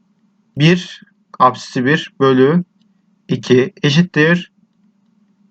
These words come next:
üç. Y artı üç bölü iki eşittir üç bölü iki. Nasıl yaptık? Burası orta nokta. Bunu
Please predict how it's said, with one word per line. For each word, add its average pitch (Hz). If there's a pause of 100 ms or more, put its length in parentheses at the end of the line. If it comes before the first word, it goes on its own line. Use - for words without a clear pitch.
(100)
üç. - (3000)
Y 165
artı 147 (760)
üç 143 (360)
bölü 127 (560)
iki 151 (640)
eşittir 170 (800)
üç -
bölü 110
iki. - (1040)
Nasıl 170
yaptık? 147
Burası 175
orta 170
nokta. 165
Bunu 170